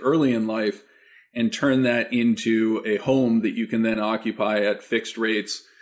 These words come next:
for an extended period of time. This is part of the reason why, why, you know, uh, Mark, like most people, chose to go with a fixed rate mortgage, right? Um, I don't think that the system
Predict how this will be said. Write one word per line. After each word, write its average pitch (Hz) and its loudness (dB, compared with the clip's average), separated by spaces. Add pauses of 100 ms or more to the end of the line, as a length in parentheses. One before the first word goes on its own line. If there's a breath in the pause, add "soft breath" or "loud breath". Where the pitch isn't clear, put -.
(200 soft breath)
for 117 -4
an 117 0
extended 110 -2
period 110 0
of 98 -8
time. 110 -2
This 95 -10
is - -12
part 117 -2
of 107 0
the 110 -2
reason 110 0
why, 107 -2 (180)
why, 104 -4 (180)
you 113 -8
know, 101 -6 (300)
uh, 110 -4
Mark, 117 0
like 113 -2
most 160 2
people, 117 -2 (400 loud breath)
chose 123 2
to 120 -8
go 113 2
with 104 0
a 107 0
fixed - -4
rate 107 0
mortgage, - -4
right? 113 -4 (680 soft breath)
Um, 127 2 (260)
I 139 0
don't 202 0
think 180 -2
that 151 -2
the - -6
system 110 0